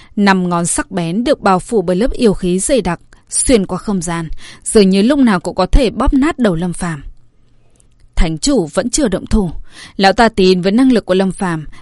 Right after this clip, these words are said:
để hắn đấu tay đôi với tộc trưởng Thiên Yêu tộc có gì khó khăn. Chỉ là... Không biết từ khi nào U Minh lão tổ đã xuất hiện trước mặt tộc trưởng Thiên Yêu tộc, bắt lấy cổ tay ông ta. "Người muốn làm gì?"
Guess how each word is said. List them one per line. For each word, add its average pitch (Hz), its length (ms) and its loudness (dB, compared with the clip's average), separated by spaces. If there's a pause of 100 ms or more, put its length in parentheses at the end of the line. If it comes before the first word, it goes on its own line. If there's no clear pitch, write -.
để 208 160 4
hắn 180 180 2
đấu 185 180 4
tay 240 240 2
đôi 196 180 2
với 196 120 -2
tộc - 180 -2
trưởng 214 220 -2
Thiên 190 200 2
Yêu 185 140 0
tộc 175 240 -2 (280)
có 175 200 -2
gì 294 160 -2
khó 165 260 -4
khăn. 175 200 -8 (1040)
Chỉ 220 220 2
là... 151 300 -10 (920)
Không 185 380 2
biết 262 220 6
từ 214 140 6
khi 196 200 0
nào 170 380 -2
U 214 140 4
Minh 185 200 2
lão 180 140 0
tổ 226 220 2
đã 165 100 -6
xuất - 240 -4
hiện - 160 0
trước 320 140 -2
mặt 254 260 2
tộc 208 180 0
trưởng 208 200 0
Thiên 202 180 0
Yêu 185 140 -2
tộc, 175 240 -4 (360)
bắt 277 240 2
lấy 180 140 4
cổ 247 220 4
tay 185 160 0
ông 180 200 -4
ta. 160 220 -6 (920)
"Người 180 280 4
muốn 170 220 4
làm 254 220 8
gì?" 170 220 0